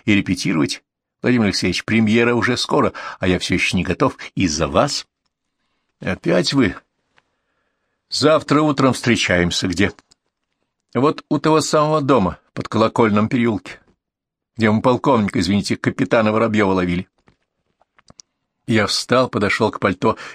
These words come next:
и вынул из кармана свёрток. «Честно говоря, Фёдор Иванович, я заранее подумал, что вы со мной захотите пойти, вот только наши подземные приключения, знаете, я не хочу больше вами рисковать, так что вот».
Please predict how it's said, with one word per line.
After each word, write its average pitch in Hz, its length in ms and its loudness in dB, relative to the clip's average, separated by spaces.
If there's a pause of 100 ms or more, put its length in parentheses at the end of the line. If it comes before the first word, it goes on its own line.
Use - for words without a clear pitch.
и 107 40 -8
вынул 110 240 2
из - 220 -4
кармана 101 360 0
свёрток. - 500 -6 (1120)
«Честно 160 540 0
говоря, 139 460 4
Фёдор 92 280 0
Иванович, 90 360 0
я 120 280 0
заранее 139 520 2
подумал, 147 400 0
что - 160 0
вы 143 140 2 (400)
со 123 200 -4
мной 135 140 4
захотите 135 480 -2
пойти, 92 320 -2
вот 92 140 -2
только 110 300 -2 (540)
наши - 240 -4
подземные 104 460 0
приключения, 131 760 -4 (320)
знаете, 113 360 -2
я 104 120 2
не 117 100 2
хочу 110 340 -2
больше 110 280 0
вами 113 180 2
рисковать, 110 520 -2 (280)
так 113 140 0
что - 200 -2 (220)
вот». 90 440 -2